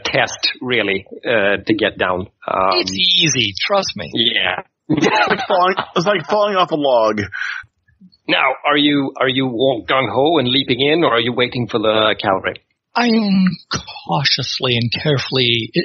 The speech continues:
Speaker 2: investigating. I'm a scout, after all.
Speaker 1: Okay.
Speaker 2: What's worse I can do, run into more dead elves?
Speaker 1: <laughs> So you make maybe a little headway into the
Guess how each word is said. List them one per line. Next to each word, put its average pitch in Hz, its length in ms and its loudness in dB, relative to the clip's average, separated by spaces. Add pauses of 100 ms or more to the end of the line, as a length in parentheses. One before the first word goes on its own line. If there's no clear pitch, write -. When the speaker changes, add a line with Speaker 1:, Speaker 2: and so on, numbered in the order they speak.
Speaker 2:
investigating. 110 760 -2
I'm 165 80 0
a 220 60 2
scout, - 340 -2
after - 260 -6
all. - 760 -6
Speaker 1:
Okay. 117 360 0 (380)
Speaker 2:
What's 202 220 -2
worse 240 160 0
I 220 40 -4
can 185 140 -2
do, 170 220 0
run 135 160 0
into 147 160 -2
more 147 280 2 (580)
dead 117 200 2 (340)
elves? 151 380 -2 (540)
Speaker 1:
<laughs> 143 80 4 (1080)
So 151 120 2 (140)
you 139 200 0
make 143 260 0
maybe 127 280 2
a 120 120 0
little 120 400 0
headway 135 420 0
into 131 300 -2
the 127 420 0